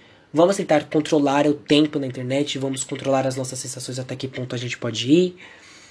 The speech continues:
E vamos também aproveitar o que ela nos proporciona, assistindo filme, fazendo chamada com os amigos, fazendo coisas fora da internet também, porque é importante.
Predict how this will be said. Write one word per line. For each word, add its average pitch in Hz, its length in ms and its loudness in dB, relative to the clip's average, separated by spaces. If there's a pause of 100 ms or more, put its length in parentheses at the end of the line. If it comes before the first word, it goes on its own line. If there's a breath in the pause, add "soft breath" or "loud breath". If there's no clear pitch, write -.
(180 loud breath)
E 180 60 -2
vamos 196 240 2
também 180 200 4
aproveitar 175 460 2
o - 20 -4
que 160 100 -4
ela 165 120 4
nos 165 140 -2
proporciona, 160 640 0
assistindo 123 340 -6
filme, 165 260 0
fazendo 127 300 -4
chamada 117 320 -4
com 123 100 -10
os 117 100 -8
amigos, 147 440 2
fazendo 135 260 -4
coisas 151 340 0
fora 165 240 6
da 151 60 4
internet 135 380 -2
também, 127 200 -4
porque - 320 -10
é 151 60 2
importante. 151 800 0